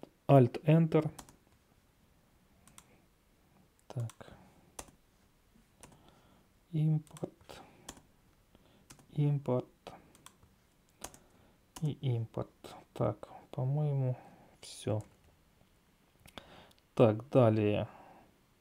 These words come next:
Ну, это действие при клике на рекламу. Мы их пока пропустим.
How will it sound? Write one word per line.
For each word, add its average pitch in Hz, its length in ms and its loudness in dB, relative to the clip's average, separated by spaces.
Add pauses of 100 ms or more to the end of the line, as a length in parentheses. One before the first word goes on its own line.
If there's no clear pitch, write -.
(2000)
Ну, 156 180 2
это 120 220 -2
действие 117 420 -2
при - 180 -2
клике 113 400 -2
на 113 160 0
рекламу. 151 640 0
Мы 120 200 -2
их - 100 -8
пока 117 340 -2
пропустим. 147 1040 -4